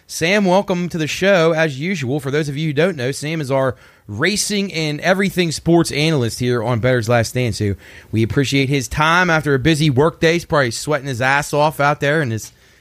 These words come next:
excruciating heat, although I don't know, maybe, maybe your conditions aren't that terrible compared to your old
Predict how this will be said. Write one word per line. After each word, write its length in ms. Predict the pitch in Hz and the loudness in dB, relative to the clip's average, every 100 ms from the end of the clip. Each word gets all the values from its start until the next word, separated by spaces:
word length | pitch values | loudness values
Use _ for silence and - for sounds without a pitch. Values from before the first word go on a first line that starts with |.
| _ | _
excruciating 840 | - - - 151 156 147 143 135 110 | -14 -12 -4 0 0 0 -2 -2 -2
heat, 280 | 143 160 131 | -4 -2 0
although 300 | 120 131 127 | 2 4 4
I 80 | |
don't 160 | 156 117 | 2 0
know, 100 | 127 | 0
maybe, 380 | 123 139 131 104 | 0 -2 -4 -4
maybe 240 | 139 139 | -2 0
your 120 | 135 | 0
conditions 520 | 131 117 110 123 110 101 | 0 -2 -2 0 0 0
aren't 180 | 110 | 0
that 240 | 95 113 - | 0 -2 -2
terrible 380 | - 95 90 85 | -6 -4 -4 -4
compared 340 | 87 104 107 | -4 0 0
to 60 | 98 | 0
your 140 | 95 | -2
old 300 | 92 107 104 | 0 0 0